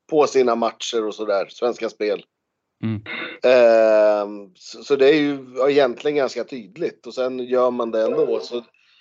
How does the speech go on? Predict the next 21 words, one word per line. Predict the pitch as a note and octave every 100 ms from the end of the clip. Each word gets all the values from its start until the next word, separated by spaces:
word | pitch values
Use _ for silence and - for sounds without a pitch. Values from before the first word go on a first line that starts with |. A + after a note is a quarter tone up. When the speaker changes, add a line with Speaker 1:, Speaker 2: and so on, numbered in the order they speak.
| _ _ B2+
Speaker 1:
då | B2+
får | D#3
man | C#3 C3
ju | C3
liksom, | B2 - B2 A2+ _ _ _
ja, | - A2+ - _ _ _ _ _ _ _ _
skylla | - F3 D#3 D#3
sig | D3 D#3
själv, | - E3 C#3 C3+
men | C#3+
jag | C#3
tycker | D3 C#3+
ju |
straffet | C3 - D#3+ D3+ _ C3+ B2
är | B2
ju, | A#2 A2+ A2+ A2+ G#2+ _ _ _ _ _ _ _ _ _ -
eh, | B2 A#2 A#2 B2+ B2
väldigt | C#3 B2 B2 B2 C3 - - -
hårt. | B2+ B2 A2 - _ - - - A2
Alltså, | A2 A2+ A#2+ A2 G#2 - _ _ _ _ _ _ _ _ _
ja, | C3 -